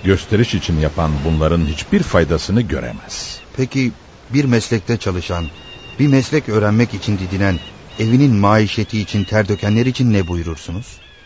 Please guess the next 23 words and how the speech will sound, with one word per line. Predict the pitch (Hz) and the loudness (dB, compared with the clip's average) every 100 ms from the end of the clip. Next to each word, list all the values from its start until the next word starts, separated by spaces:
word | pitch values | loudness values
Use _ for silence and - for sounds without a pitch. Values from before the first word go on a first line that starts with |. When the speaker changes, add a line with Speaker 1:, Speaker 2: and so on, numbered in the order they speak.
| - | -4
Speaker 1:
Niyetlerini | 76 104 143 - 160 165 180 156 | 4 6 4 4 2 4 2 2
düzeltir, | 139 147 139 175 | 4 4 4 4
yaptıklarını | 156 127 - 135 131 127 131 | 4 2 0 0 2 4 4
Allah | 104 113 101 | 4 4 2
için | 90 - 87 | -2 -2 0
yaparsa | 78 - 127 127 143 135 | 0 2 2 2 0 2
hep | 120 - - | 2 0 -2
ibadet | 87 80 76 71 65 | 0 2 2 -2 -6
olur. | 65 - - - - - | -12 -14 -18 -20 -20 -6
Ancak | 98 101 101 92 - | 0 4 4 2 -2
iyi | 85 110 | 4 6
niyetle | 110 87 80 85 | 6 6 2 2
haram | 78 82 92 98 | 2 4 4 4
olan | 82 80 | 4 0
şeyler | - 82 82 | 0 0 0
yapılmaz, | 76 76 90 87 143 139 | 0 -2 0 2 2 2
hepsi | 120 - - 127 | -2 -2 -6 -6
günah | 78 71 62 - | -4 -4 -6 -10
olur. | 60 - - - - - - - - 107 | -12 -14 -16 -18 -18 -20 -20 -20 -12 -4
Speaker 2:
Ya, | 92 85 73 - - - - 208 - - - | -4 -4 -8 -16 -20 -20 -16 -14 -14 -20 -6
ne | 123 | 2
olur | 123 113 92 | 6 6 4
efendim, | 87 90 82 80 | 0 -2 -4 -6